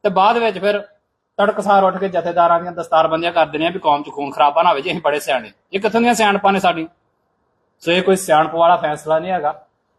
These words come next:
ਜਿਹੜਾ ਇਹ ਦਲੀਲਾਂ, ਇਹ ਤਰਕ ਦਿੱਤੇ ਜਾ ਰਹੇ ਨੇ, ਬਿਲਕੁਲ ਬੇਤੁਕੇ ਨੇ। ਔਰ ਇਹ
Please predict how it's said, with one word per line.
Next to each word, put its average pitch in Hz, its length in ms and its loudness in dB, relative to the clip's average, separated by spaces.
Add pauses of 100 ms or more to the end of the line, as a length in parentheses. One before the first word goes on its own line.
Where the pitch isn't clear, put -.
ਜਿਹੜਾ 160 280 4
ਇਹ 170 220 -2 (400)
ਦਲੀਲਾਂ, 165 540 -2
ਇਹ 180 60 -2
ਤਰਕ 180 300 -2
ਦਿੱਤੇ 165 260 -4
ਜਾ 160 160 4
ਰਹੇ 160 100 0
ਨੇ, 180 100 -6
ਬਿਲਕੁਲ 180 480 -2
ਬੇਤੁਕੇ 139 520 -2
ਨੇ। 180 200 -2 (360)
ਔਰ 190 260 2
ਇਹ 202 300 0